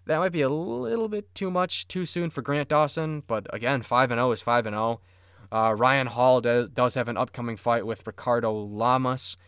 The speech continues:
and Arnold Allen needs a severe step up in competition. You know, he's had a couple of fights fall out, I, I believe, against higher ranked opponents, and, you know, he's just been racking up these victories in the U F C over lower level guys. Um,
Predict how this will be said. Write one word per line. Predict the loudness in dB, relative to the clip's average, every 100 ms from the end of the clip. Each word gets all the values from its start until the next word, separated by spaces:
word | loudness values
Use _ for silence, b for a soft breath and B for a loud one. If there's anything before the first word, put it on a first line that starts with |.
| b b -8
and | -8 0
Arnold | 4 6 4 2
Allen | 0 0 -2 -4
needs | -6 -8 -6
a |
severe | -4 -4 -6 -10 -6 -2 -2 -2
step | -4 -2
up | -2 -4
in | -4
competition. | -6 -6 -6 -6 -6 -8 -8
You |
know, | -10
he's | -8 -6 -4
had | -4
a | -2
couple | -4 -4
of | -4
fights | -2 -4 -4 -14 b b b
fall | -4 4 4 4
out, | 2 -2 -4
I, | -6
I | -6
believe, | -4 -4 -4
against | -6 -8 -4
higher | 0 0
ranked | -2 -6 -10
opponents, | -4 -4 -4 -8 -12 b b b -6
and, | -4 -4 -4
you |
know, | -4
he's | -6 -8
just | -8
been | -8
racking | -2 -2 -2 -4
up | -8
these | -8 -8
victories | -6 -6 -8
in | -6
the | -4
U | -2
F | -2
C | -4 -2
over | 0 0 -2
lower | -4 -2 0 0
level | -4 -4
guys. | 0 0 0 -6 _ B B B B B B B 0
Um, | 4 4 4 0